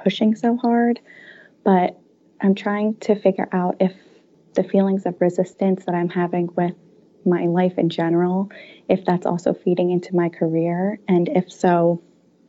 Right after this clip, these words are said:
like, where am I going? I guess just having the patience to,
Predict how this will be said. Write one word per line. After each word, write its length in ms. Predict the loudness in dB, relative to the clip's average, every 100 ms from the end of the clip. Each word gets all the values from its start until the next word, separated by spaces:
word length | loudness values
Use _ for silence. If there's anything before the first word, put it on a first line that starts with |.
| _ -4
like, 220 | 2 2
where 220 | 2 2
am 180 | 2 2
I 100 | 0
going? 600 | -2 -4 -4 -4 -2 -2 -2
I 80 | 0
guess 200 | 2 2
just 200 | 0 0
having 240 | 0 0
the 80 | 0
patience 580 | 0 0 0 0 0 -2 -6
to, 320 | 0 2 0